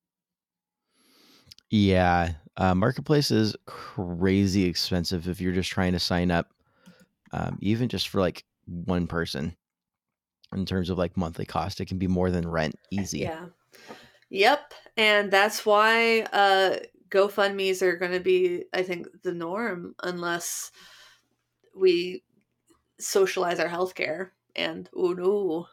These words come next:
Speaker 2: socialization. Oh no.
Speaker 1: I, I tend, with my personal experience with socialized healthcare, I tend to be pretty open to that.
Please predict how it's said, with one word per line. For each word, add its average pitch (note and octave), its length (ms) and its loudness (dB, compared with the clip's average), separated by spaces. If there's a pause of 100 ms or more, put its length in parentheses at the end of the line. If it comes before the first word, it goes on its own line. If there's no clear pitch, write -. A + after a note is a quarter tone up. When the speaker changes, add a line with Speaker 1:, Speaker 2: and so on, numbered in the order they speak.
Speaker 2:
socialization. E3+ 1120 -6 (380)
Oh F#3 140 -6
no. F3 520 -4 (1300)
Speaker 1:
I, C3+ 260 6
I C#3+ 40 8
tend, D#3+ 380 4
with C#3 160 4
my B2+ 120 8
personal G#2+ 360 4
experience G2+ 420 2
with F#2 80 -4
socialized F#2+ 480 2
healthcare, G2 340 0
I F#2+ 60 2
tend A2+ 240 2
to A2 60 2
be G2+ 180 2
pretty F#2 320 -2
open F2+ 280 -2
to F#2+ 80 0
that. G2+ 180 4